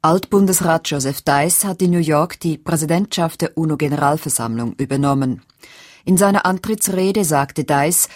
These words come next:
er werde sich in seinem Präsidialjahr unter anderem für den Umweltschutz und die Bekämpfung von Hunger und Armut einsetzen.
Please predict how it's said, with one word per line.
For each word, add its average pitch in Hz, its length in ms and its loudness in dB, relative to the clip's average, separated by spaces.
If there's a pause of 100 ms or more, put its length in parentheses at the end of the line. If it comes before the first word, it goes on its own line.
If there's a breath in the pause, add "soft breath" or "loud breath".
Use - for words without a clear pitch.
(200 loud breath)
er 170 140 -2
werde 190 260 2
sich 196 240 -2
in 156 160 0
seinem 131 320 -2
Präsidialjahr 139 1040 0
unter 147 320 -4
anderem 165 460 0
für 156 160 -4
den 139 180 -6
Umweltschutz 175 800 0 (220 loud breath)
und 196 240 -2
die 202 60 -10
Bekämpfung 156 680 -2
von 160 320 -2
Hunger 131 340 -2
und 160 260 -2
Armut 147 600 -2
einsetzen. 135 640 -2